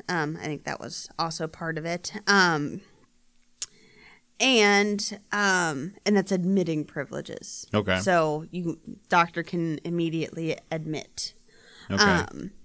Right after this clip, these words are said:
Speaker 1: within thirty miles. Well,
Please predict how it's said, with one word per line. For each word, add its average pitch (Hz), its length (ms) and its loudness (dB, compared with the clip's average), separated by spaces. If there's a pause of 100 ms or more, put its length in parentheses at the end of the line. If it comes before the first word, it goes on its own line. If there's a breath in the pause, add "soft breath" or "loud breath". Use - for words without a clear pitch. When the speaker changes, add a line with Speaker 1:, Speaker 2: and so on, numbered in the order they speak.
(880 loud breath)
Speaker 1:
within 226 360 4
thirty 202 260 4
miles. 220 580 -2
Well, 214 460 6